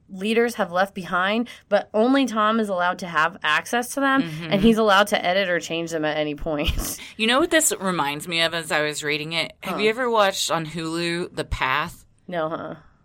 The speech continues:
Speaker 2: It's not very good, but it's, uh, the guy, uh, Jesse from Breaking Bad. What's his, Aaron something?
Speaker 1: Oh, yeah, he's
Speaker 2: He's in
Speaker 1: cute.
Speaker 2: it. Yeah, he's
Speaker 1: Aaron
Speaker 2: super
Speaker 1: Paul.
Speaker 2: cute. Aaron Paul. He's, like, the lead in it. Um,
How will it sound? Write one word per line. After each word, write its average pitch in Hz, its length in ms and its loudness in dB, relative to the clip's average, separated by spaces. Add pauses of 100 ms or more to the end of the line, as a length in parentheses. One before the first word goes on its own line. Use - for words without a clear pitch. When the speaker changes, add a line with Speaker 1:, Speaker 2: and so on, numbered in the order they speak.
(160)
Speaker 2:
It's - 220 -8
not 156 160 -4
very 135 240 -6
good, 135 420 -6
but 156 320 2
it's, 175 440 0
uh, 143 580 4 (640)
the 208 80 -4
guy, 208 640 2 (280)
uh, 151 440 0
Jesse 175 440 0
from 165 220 -8
Breaking 156 340 -2
Bad. 185 280 -2
What's 202 180 -10
his, 208 160 -12 (100)
Aaron 180 520 0
something? 202 640 -4
Speaker 1:
Oh, 180 80 -6
yeah, 160 180 -2
he's 196 220 -2
Speaker 2:
He's 160 40 -4
in 147 120 -2
Speaker 1:
cute. 113 140 -8
Speaker 2:
it. - 80 -14
Yeah, 160 120 2
he's 160 260 -8
Speaker 1:
Aaron 226 160 4
Speaker 2:
super 226 40 -6
Speaker 1:
Paul. 180 140 0
Speaker 2:
cute. - 180 -10
Aaron 170 200 0
Paul. 135 220 -4 (280)
He's, 208 440 -2
like, 165 160 -2
the 156 120 -4
lead 147 260 -8
in 139 160 -6
it. 139 160 -6 (400)
Um, 143 460 2